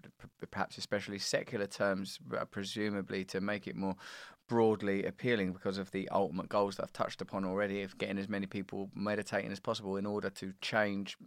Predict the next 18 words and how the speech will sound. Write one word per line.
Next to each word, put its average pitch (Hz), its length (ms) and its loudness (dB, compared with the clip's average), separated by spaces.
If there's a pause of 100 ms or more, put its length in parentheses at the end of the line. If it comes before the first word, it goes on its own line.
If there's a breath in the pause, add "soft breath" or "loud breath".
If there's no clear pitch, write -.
reality. 110 600 2
Bob, 185 220 6
what 254 80 6
do 294 60 -2
you 247 40 -4
think 202 420 0
when 151 200 4
you 135 100 6
hear 139 320 6
now 117 380 4
that 113 240 4
in, 110 420 4
like, 107 300 4
you 113 40 2
know, 104 140 2 (320 loud breath)
that 117 180 6
beneath 123 500 6
the, 110 340 8